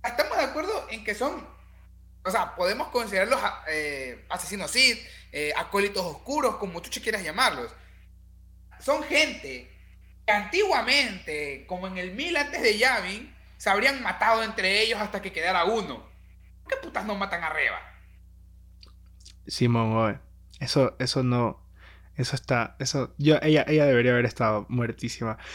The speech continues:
Speaker 2: Es muy, es muy poco, eh, eh, esta serie es muy poco Star Wars, es muy poco Star Wars. Y me molesta que la hayan dejado viva al final, porque estoy segurísimo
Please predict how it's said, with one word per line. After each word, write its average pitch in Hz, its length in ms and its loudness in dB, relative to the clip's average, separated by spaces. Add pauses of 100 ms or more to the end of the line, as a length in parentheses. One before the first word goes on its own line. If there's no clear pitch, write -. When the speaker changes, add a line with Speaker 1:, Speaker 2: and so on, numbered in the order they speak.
(160)
Speaker 2:
Es 262 100 10
muy, 330 200 12
es 277 160 10
muy 302 160 10
poco, 262 360 6
eh, 233 80 8
eh, 226 280 6
esta 262 260 10
serie 269 480 8
es 196 120 10
muy 214 440 10 (260)
poco 220 400 10
Star - 360 4
Wars, 107 480 0
es 170 120 6
muy 202 280 10
poco 139 260 2
Star - 240 -6
Wars. - 280 -8 (480)
Y 254 100 10
me 269 120 12
molesta 294 400 12
que 277 100 8
la 277 100 12
hayan 277 180 12
dejado 247 300 12
viva 247 120 12
al 233 80 8
final, 131 400 6 (460)
porque 233 260 10
estoy 311 220 10
segurísimo 269 1040 10